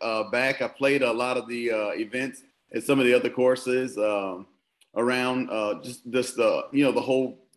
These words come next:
district. You know, I mean, it's, it's, it's been, uh, it's been fun. It's, uh, always good to show off our course a little bit. Um, so I'd like to have, uh, as many golfers as we can come out and, uh, just take a look at what Foss Park has to offer.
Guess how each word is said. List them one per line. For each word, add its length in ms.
district. 560
You 80
know, 180
I 40
mean, 240
it's, 180
it's, 240
it's 220
been, 300
uh, 320
it's 160
been 260
fun. 380
It's, 340
uh, 440
always 320
good 260
to 100
show 220
off 160
our 140
course 340
a 60
little 180
bit. 280
Um, 420
so 220
I'd 140
like 220
to 120
have, 240
uh, 280
as 200
many 220
golfers 420
as 80
we 140
can 320
come 180
out 440
and, 300
uh, 80
just 200
take 180
a 60
look 260
at 100
what 220
Foss 220
Park 180
has 220
to 80
offer. 280